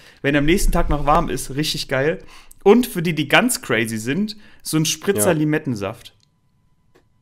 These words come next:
Speaker 1: Das geht sich aus.
Speaker 2: Ja. Äh, hab, hab ich dir eigentlich, äh, von dem Event letzte Woche
Speaker 1: Wie, was?
Speaker 2: erzählt? Da war so ein,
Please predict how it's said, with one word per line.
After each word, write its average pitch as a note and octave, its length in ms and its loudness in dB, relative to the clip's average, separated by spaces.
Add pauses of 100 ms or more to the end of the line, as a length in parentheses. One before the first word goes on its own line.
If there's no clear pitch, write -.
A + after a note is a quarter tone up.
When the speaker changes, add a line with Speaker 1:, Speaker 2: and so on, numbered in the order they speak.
(300)
Speaker 1:
Das C3 220 -4
geht G3+ 200 0
sich D#3+ 200 -2
aus. C#3+ 400 0 (840)
Speaker 2:
Ja. A#2 240 0 (560)
Äh, A#2 120 -4
hab, D3 220 -2 (840)
hab D3 140 0
ich E3+ 100 0
dir E3+ 140 2
eigentlich, E3 320 -2
äh, D3+ 340 4
von D3 220 0
dem D3 80 2
Event C#3 340 0
letzte F#3 320 0
Woche F3+ 220 2
Speaker 1:
Wie, A#2+ 60 0
was? D3 80 4
Speaker 2:
erzählt? G3 220 4
Da C3+ 100 2
war C#3+ 160 2
so C#3+ 200 2
ein, C3+ 300 0